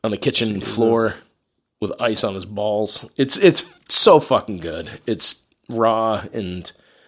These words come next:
Speaker 1: and real, you know, but it's got a lot of, like, um, it's super sensitive too. Like, you know, as only a person that is capable of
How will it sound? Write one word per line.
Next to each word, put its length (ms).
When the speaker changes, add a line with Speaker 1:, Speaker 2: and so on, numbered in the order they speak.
Speaker 1:
and 300
real, 400
you 80
know, 180
but 180
it's 100
got 160
a 20
lot 380
of, 300
like, 420
um, 420
it's 180
super 380
sensitive 640
too. 340
Like, 460
you 100
know, 180
as 180
only 220
a 60
person 600
that 320
is 440
capable 560
of 420